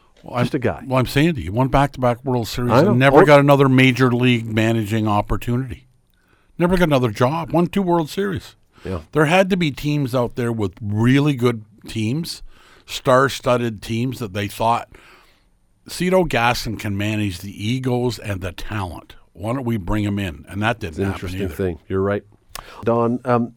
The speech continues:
Speaker 2: I think it was John Tortorella, a longtime N H L coach, who the other day was talking, and he said the N H L has turned into a no-hitting league.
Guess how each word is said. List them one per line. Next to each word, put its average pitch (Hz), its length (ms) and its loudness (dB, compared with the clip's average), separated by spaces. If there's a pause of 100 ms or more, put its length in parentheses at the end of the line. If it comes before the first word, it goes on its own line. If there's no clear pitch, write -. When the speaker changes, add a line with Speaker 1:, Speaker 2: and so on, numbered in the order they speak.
(100)
Speaker 2:
I 120 100 -2
think 233 160 2
it 349 40 2
was 143 120 2
John 123 300 4
Tortorella, 95 840 2 (180)
a 87 180 -4
longtime 90 520 -4
N 92 80 -2
H 92 180 -6
L 87 100 -6
coach, 92 340 -6
who 95 100 -6
the 92 140 -4
other 92 160 -2
day 90 260 -2
was 85 300 -6 (460)
talking, 107 360 2
and 98 80 -2
he 92 40 -6
said 101 140 -4
the 101 120 -2
N 113 100 0
H 123 160 -2
L 104 140 2
has 98 140 -2
turned 113 260 -2
into 104 300 2
a 92 80 2
no-hitting 98 720 0
league. 76 360 -10